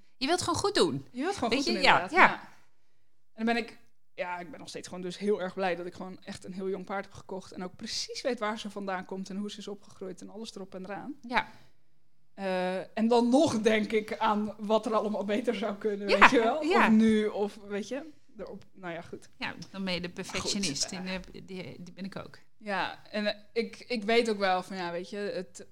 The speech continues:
Speaker 2: eh, er zijn ook een boel paarden die oud worden en happy worden met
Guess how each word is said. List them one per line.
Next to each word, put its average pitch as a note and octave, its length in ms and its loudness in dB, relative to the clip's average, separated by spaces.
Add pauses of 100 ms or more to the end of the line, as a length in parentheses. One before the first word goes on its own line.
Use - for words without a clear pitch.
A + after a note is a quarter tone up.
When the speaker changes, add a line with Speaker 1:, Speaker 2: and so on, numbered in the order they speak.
(260)
Speaker 2:
eh, F3+ 360 -8 (1300)
er F3 100 -14
zijn A3+ 260 0
ook D4+ 140 4
een C4+ 80 2
boel C4 160 2
paarden G#3+ 600 2
die F#3 280 -10
oud G3 200 -2
worden G3 420 2
en A#3 200 0
happy B3+ 360 -2
worden F#3+ 540 0
met G3 320 -6